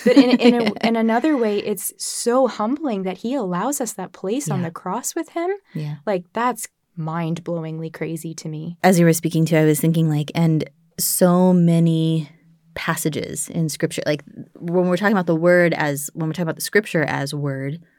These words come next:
Speaker 2: looking at, too, just like, uh, I mean, our whole season, right, is about praying with the word, about
Speaker 1: Mm-hmm.
Speaker 2: really sitting with the word and allowing it to affect our lives. And I was just thinking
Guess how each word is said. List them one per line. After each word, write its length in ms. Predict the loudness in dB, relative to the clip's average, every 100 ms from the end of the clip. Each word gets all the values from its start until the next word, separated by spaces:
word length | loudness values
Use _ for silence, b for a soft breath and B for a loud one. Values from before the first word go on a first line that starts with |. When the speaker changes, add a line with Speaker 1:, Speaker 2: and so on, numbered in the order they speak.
| b b _ _ -4
Speaker 2:
looking 360 | -2 2 2
at, 360 | 2 0 -2 -10 -20 _ _ _ _ _ _ _ -14
too, 260 | -4 -2 0
just 220 | -2 -4
like, 180 | -6 -6
uh, 180 | -6 -6 -2
I 60 | 2
mean, 120 | 4
our 100 | 4
whole 200 | 2 0
season, 440 | 2 0 2 0
right, 220 | 0 -2
is 120 | -4 -6
about 220 | -6 -8
praying 440 | -4 -2 0 -2
with 180 | -4 -6
the 100 | -10
word, 360 | -10 -10 -10 -10
about 180 | -8 -6
Speaker 1:
Mm-hmm. 80 |
Speaker 2:
really 200 | -4 -4
sitting 360 | -4 -2 -2 0
with 160 | -2 -4
the 100 | -4
word 240 | -2 -2
and 100 | -2
allowing 400 | -4 -4 -2 -2
it 120 | -4
to 120 | -4
affect 260 | -6 -4 -4
our 100 | -2
lives. 300 | 0 0 -4 B B B B B B
And 100 | 4
I 40 |
was 100 | 4
just 140 | 4 2
thinking 440 | 0 0 -2 -4